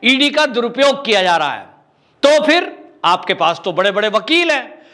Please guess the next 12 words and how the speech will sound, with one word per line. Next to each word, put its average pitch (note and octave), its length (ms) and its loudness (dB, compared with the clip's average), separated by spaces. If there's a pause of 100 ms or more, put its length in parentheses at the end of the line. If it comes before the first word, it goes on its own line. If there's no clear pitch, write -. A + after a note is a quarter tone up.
(180)
आपको A3 320 2
ये A#3+ 200 0
सारा D4+ 420 2
मामला C#4 380 0
बता B3 300 0
दें, C#4 380 0 (300)
दो B3 260 4
हज़ार B3+ 400 2 (180)
चौदह B3 500 2
में D#4 220 0
शुरू B3+ 300 -6
हुआ, A3 520 2